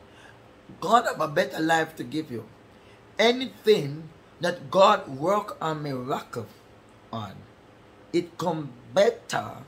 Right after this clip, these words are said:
than it was before. I'm gonna prove to you. Uh, let me get into, um, Second Kings chapter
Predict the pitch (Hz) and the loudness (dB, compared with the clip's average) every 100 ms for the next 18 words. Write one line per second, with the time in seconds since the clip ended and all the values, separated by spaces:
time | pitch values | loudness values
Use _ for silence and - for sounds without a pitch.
0 | - - - - - - - - - - | -20 -20 -20 -20 -20 -20 -20 -20 -20 -20
1 | 107 95 147 151 135 120 - 127 110 123 | -16 -2 2 2 2 -4 -10 -10 -6 -4
2 | 117 113 113 117 104 135 151 165 127 - | -4 -4 -8 -8 -6 -6 -4 -6 -8 -12
3 | 135 - 120 - 123 139 - - 123 - | -14 -10 -12 -10 -10 -10 -12 -8 -8 -8
4 | 107 101 107 - 98 110 - - - - | -12 -12 -16 -16 -18 -20 -20 -20 -20 -20
5 | - - - - - - - - - - | -20 -20 -20 -20 -20 -20 -20 -20 -20 -20
6 | - - 147 151 135 160 143 127 147 - | -14 -8 -2 -2 -2 -6 -6 -6 -8 -8
7 | 113 | -12